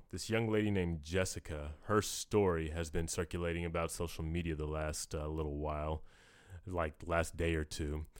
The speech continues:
Now, if you, I don't know her last name, but if you don't know who she is, Jessica had a video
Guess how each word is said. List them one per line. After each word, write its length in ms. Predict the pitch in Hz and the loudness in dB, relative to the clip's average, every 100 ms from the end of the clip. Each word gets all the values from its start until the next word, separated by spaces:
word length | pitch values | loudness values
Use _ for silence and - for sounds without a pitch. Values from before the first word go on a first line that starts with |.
| - - - _ | -20 -20 -20 _
Now, 220 | 95 92 110 | 2 2 2
if 140 | 107 | -2
you, 80 | 98 - | -2 0
I 100 | 117 | 2
don't 100 | 127 | 4
know 120 | 107 92 | 6 6
her 60 | |
last 300 | 90 85 - | 6 4 0
name, 300 | 82 73 76 | -2 -2 -4
but 220 | 73 80 78 | -2 -2 -2
if 120 | - | -4
you 80 | 82 | 4
don't 260 | 104 113 | 6 6
know 100 | 107 | 6
who 120 | 98 | 4
she 200 | 90 95 | 0 -2
is, 180 | 82 78 | -2 -2
Jessica 680 | 82 104 110 113 107 87 82 | 2 2 2 -2 -2 0 0
had 160 | 92 87 | -2 -2
a 40 | |
video 760 | 80 78 101 98 87 82 80 | -4 0 2 4 6 6 4